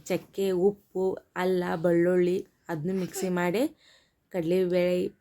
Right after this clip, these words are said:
ಪುಡಿ ಮಾಡ್ಯಾನಲ್ಲ ಅದಕ್ಕೆ ಹಾಕ್ಕೊಂಡೇನ್ರಿ. ಇವಾಗ ಸಣ್ಣಗೆ ಉಳ್ಳಾಗಡ್ಡಿ ಕಟ್ ಮಾಡ್ಕೊಂಡ ಅದ್ನೂ ತ-, ಕಡ್ಲಿ ಬೇಳೆಗೆ ಹಾಕ್ಕೊಂಡೇನ್ರಿ.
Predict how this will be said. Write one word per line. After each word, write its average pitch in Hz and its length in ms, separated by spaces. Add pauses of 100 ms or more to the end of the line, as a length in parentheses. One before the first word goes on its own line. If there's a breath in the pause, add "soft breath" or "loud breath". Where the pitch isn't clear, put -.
(340)
ಪುಡಿ 185 120
ಮಾಡ್ಯಾನಲ್ಲ 180 480
ಅದಕ್ಕೆ 180 240
ಹಾಕ್ಕೊಂಡೇನ್ರಿ. 156 520
ಇವಾಗ 170 240
ಸಣ್ಣಗೆ 190 420
ಉಳ್ಳಾಗಡ್ಡಿ 170 500
ಕಟ್ 165 280
ಮಾಡ್ಕೊಂಡ 156 420 (600 soft breath)
ಅದ್ನೂ 165 320 (300)
ತ-, 175 240
ಕಡ್ಲಿ 180 280
ಬೇಳೆಗೆ 180 300
ಹಾಕ್ಕೊಂಡೇನ್ರಿ. 160 600